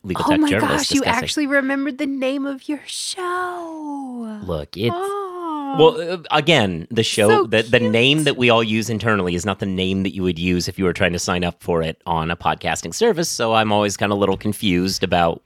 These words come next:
Speaker 1: how
Speaker 2: So
Speaker 1: to
Speaker 2: may-,
Speaker 1: phrase it.
Speaker 2: maybe you should call it what it's named.
Speaker 1: Th-, this is above my pay grade.
Speaker 2: <laughs> But you have a pizza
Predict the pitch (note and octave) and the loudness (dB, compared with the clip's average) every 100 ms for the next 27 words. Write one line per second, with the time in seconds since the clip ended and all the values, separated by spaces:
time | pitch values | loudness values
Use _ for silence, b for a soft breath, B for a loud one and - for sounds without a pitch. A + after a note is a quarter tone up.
0 | _ _ - F#2+ E2+ E2 E2+ D#2+ - G#3+ | _ _ -6 0 0 0 -2 -4 2 2
1 | E2+ - D4 D4 B3 B3 B3 A3 F3 - | 2 -2 0 0 0 -2 -2 -4 -10 -18
2 | _ _ - G#4 E4+ D4 - G3 F#3 F3+ | _ _ 0 2 2 0 -4 -8 -8 -12
3 | - - _ _ _ _ A3+ C4 F4+ E3+ | -18 -20 _ _ _ _ -4 -2 0 -4
4 | D3+ D#3+ - F2+ - - E2 D#2 D2 D2+ | -8 -14 -4 -2 0 -2 -4 -6 -6 -6
5 | C#2 C2 - - - - - - - - | -6 -8 -10 -14 -20 -20 -6 -6 -6 0
6 | C#4+ G#3 B3+ A#3+ A3+ A3 - B3 - C4 | 2 2 0 -2 -4 -6 -4 -8 -6 -10
7 | - A3+ A#3 - A#3 - - B3+ - _ | -10 -12 -12 -14 -18 -18 -20 -20 -20 _
8 | B B B B - C4+ B3 A#3 B3 A3 | B B B B -2 2 4 4 2 0
9 | - B3 - D#4+ | -4 -14 -6 -6